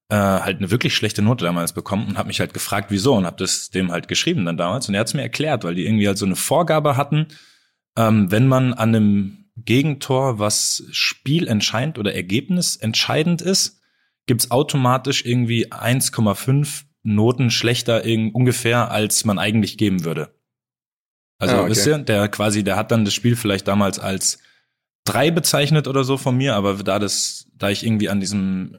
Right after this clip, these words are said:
Speaker 1: ähm, einen Gegentor, was bei eins zu eins ja durchaus ergebnisentscheidend ist, beteiligt war, wurde die Note automatisch verschlechtert. Irgendwie so war das System.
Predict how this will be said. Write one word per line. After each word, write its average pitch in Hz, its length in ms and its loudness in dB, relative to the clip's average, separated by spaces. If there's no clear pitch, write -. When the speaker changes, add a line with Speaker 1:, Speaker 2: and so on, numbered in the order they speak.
Speaker 1:
ähm, 92 340 -6
einen 110 380 0
Gegentor, 127 420 -2
was 98 140 0
bei 85 140 -2
eins 98 200 -2
zu 92 100 -2
eins 98 220 -2
ja 95 60 0
durchaus 90 380 -2
ergebnisentscheidend 98 760 -4
ist, 113 140 -4
beteiligt 117 460 -2
war, 110 160 2
wurde 101 140 0
die 101 80 0
Note 98 240 2
automatisch 95 460 -2
verschlechtert. 82 500 -6
Irgendwie 127 220 4
so 107 160 4
war 90 80 2
das 82 180 0
System. 82 500 -4